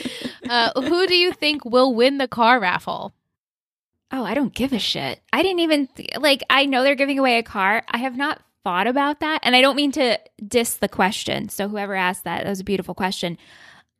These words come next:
Speaker 2: Uh, I don't know. I, I hope, uh, I hope Alex or,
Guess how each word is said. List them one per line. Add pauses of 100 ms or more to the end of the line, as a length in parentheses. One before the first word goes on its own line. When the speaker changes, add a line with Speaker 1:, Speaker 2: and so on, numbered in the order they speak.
Speaker 2:
Uh, (260)
I
don't (340)
know. (160)
I, (200)
I
hope, (120)
uh, (840)
I
hope
Alex (340)
or,